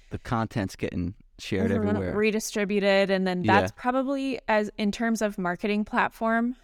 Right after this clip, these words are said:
Speaker 2: besides, like, paid advertising or whatever, that's probably their, our biggest lead generator is Pinterest. And then probably second to that would be Instagram.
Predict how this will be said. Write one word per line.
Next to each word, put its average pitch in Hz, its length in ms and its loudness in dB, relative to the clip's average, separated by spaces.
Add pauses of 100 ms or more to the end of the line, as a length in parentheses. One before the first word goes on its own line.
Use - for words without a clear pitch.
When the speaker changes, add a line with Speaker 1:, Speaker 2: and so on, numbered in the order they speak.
(240)
Speaker 2:
besides, 180 400 -2
like, 170 160 -2
paid 185 240 -2
advertising 180 640 -2
or 180 60 -4
whatever, 185 340 0
that's 180 280 0
probably 226 480 0
their, 196 260 0 (140)
our 185 160 -2
biggest 190 720 -2 (400)
lead 185 260 -2
generator 165 760 -2
is 190 100 -2
Pinterest. 185 480 -4
And 185 160 -2
then 175 240 -2 (160)
probably 196 340 0
second 180 380 -4
to 180 100 -8
that 165 180 -2
would 165 120 -6
be 170 140 -6
Instagram. 190 800 -4